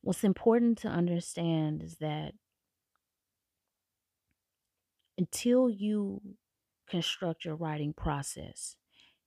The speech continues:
and this is a gradual process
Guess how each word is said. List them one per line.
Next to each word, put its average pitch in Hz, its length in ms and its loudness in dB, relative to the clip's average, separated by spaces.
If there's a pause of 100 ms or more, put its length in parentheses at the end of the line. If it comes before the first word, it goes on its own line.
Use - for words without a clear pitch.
and 151 240 2
this 165 300 4 (100)
is 185 480 4
a 185 220 4
gradual 175 760 2
process - 840 -14